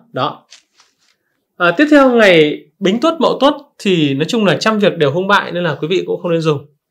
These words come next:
Đó. À, thưa quý vị, à, như vậy là Tử Thông đã vừa sử dụng cái quyển sách Ngày Tốt Toàn Thư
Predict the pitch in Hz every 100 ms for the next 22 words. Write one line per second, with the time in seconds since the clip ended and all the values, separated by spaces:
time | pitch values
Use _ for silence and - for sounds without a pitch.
0 | - 127 - _ _ _ _ _ _ _
1 | _ _ _ _ _ _ _ _ _ _
2 | _ _ - 226 254 262 262 - - _
3 | _ _ - 247 302 294 226 254 254 254
4 | 254 240 214 175 165 147 190 214 147 139
5 | 277 - _ - 180 175 175 220 165 233
6 | 226 -